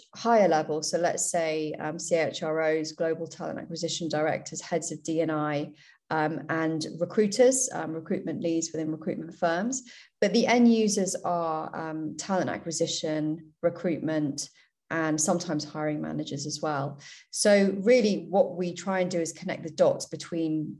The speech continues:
those two, um, those two, uh, groups of people, because obviously there needs to be an understanding of the why around diversity,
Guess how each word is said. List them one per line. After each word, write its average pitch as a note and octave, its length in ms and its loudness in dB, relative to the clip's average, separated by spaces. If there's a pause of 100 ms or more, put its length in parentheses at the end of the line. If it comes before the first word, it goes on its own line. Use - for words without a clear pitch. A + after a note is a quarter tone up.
(120)
those E3 380 4
two, D3+ 440 -2 (320)
um, D#3 540 -8
those D#3 260 -2
two, D3 320 -6 (160)
uh, - 300 -8
groups - 360 -2
of D3+ 140 -10
people, F#3 400 -2
because F3+ 340 -2
obviously F#3+ 680 2 (220)
there F#3 100 8
needs G3 320 6
to F#3 80 -4
be F3 100 2
an E3+ 60 4
understanding D#3 640 -2
of D#3 160 -6
the D#3+ 80 2
why D#3 460 0
around D3 340 -6
diversity, D3+ 920 -4